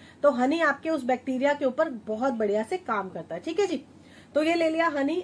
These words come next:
अब इसको लगाना कैसे है, हमने इसको लगाना है cotton की help से। हाथ से लगाएंगे, हाथ से भी लगा सकते हैं, लेकिन क्योंकि मैं camera पे बैठी हूँ और नीचे इधर गिरेगा तो कोई मतलब नहीं है,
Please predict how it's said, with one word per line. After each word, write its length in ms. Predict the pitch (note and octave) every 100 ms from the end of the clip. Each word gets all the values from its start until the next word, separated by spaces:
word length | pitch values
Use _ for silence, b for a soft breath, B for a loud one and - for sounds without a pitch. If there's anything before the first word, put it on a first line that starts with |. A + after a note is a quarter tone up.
| -
अब 100 | B3+
इसको 240 | C4+ D#4+
लगाना 360 | D4 A3 A3 C4+
कैसे 280 | D4+ D#4 E4+
है, 80 | E4
हमने 220 | C#4+ C#4+
इसको 240 | C#4+ -
लगाना 340 | C4+ G#3+ G#3 A3+
है 120 | E4+
cotton 440 | - G#3+ G#3 A#3+
की 160 | A#3+ C4+
help 300 | G3+ G3+ G3+
से। 160 | - G3
हाथ 300 | G#3 B3 -
से 100 | D#4
लगाएंगे, 600 | C#4+ D4+ D#4+ - - -
हाथ 120 | B3+ C#4+
से 140 | G4
भी 60 | G4
लगा 220 | F4+ E4
सकते 220 | F4 F#4
हैं, 100 | G4+
लेकिन 340 | D#4+ C#4+ E4+
क्योंकि 240 | E4 D4 E4
मैं 140 | D#4
camera 280 | C#4+ A#3+ C4
पे 100 | C#4
बैठी 260 | C4 B3 D4
हूँ 80 | D4
और 60 |
नीचे 320 | C4 A#3+ C#4
इधर 140 | C4+ B3+
गिरेगा 360 | A#3 A#3 B3
तो 100 | B3+
कोई 140 | C4 C4
मतलब 320 | A3+ A#3+ C4
नहीं 120 | B3+
है, 100 | D4